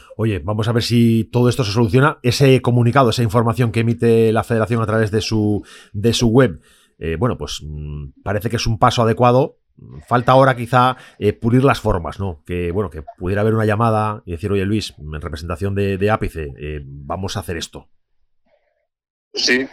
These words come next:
Speaker 2: no hubo ninguna llamada por ningún lado, ni siquiera de los propios deportistas que ellos han nombrado, que está en la comisión delegada,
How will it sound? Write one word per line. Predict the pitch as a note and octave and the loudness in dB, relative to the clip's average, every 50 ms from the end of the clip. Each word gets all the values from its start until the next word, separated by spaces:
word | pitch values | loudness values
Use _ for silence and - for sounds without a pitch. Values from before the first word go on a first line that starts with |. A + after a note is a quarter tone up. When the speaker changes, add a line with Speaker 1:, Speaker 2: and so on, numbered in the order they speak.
| - - | -16 -10
Speaker 2:
no | - A2 B2 B2+ | -4 -2 -2 0
hubo | C3 C3 | 0 0
ninguna | B2+ C3+ C3+ C3 C3 B2+ | 0 0 0 2 0 0
llamada | C3 C3 B2+ B2+ | 0 0 0 -2
por | A#2+ A#2+ B2 A#2+ | -2 -2 -2 -2
ningún | B2+ C3 B2+ C3+ | 0 0 0 0
lado, | D#3 E3+ F3+ F3+ - - - - - - | 0 0 -2 -4 -6 -8 -12 -10 -8 -2
ni | - F3 G3 | 0 2 2
siquiera | G3+ - A3+ F#3+ D3+ - - A#3 A#3+ G#3 G3 E3 | 4 4 2 2 0 0 0 2 2 2 2 2
de | D#3+ D#3+ | 2 2
los | D#3 D#3+ D#3+ D3 - | 2 2 0 -2 -4
propios | - - F#3+ G#3+ G3 F#3+ G3 G3 F#3 | -4 -4 -4 -4 -2 -2 -2 -2 0
deportistas | F#3 F#3 E3+ - F3+ E3 C#3 - - A3 F#3 E3+ - D#3 C3+ - | -2 -2 -2 -2 -4 -4 -4 -2 -2 -2 -2 0 -2 -2 -2 -2
que | - F3 | -2 0
ellos | F#3 F3+ E3+ - - | 0 0 0 0 0
han | F3+ F3+ F3 | 0 0 0
nombrado, | F3 E3+ E3 D#3+ D#3+ F#3+ F#3+ F3 C#3 A#2 G#2 - - - - - - | 0 0 -2 -2 -2 -2 -2 0 -2 -4 -6 -8 -14 -14 -14 -12 -6
que | - D#3 | -4 -2
está | D3 F#3+ | -2 0
en | F3+ | 0
la | F3+ F3 | 0 0
comisión | F3+ F3+ F3 - G3 F3+ | 0 0 0 0 0 0
delegada, | E3+ D#3+ E3 F3+ F#3+ D#3 A#2+ | 0 0 0 0 0 -2 -2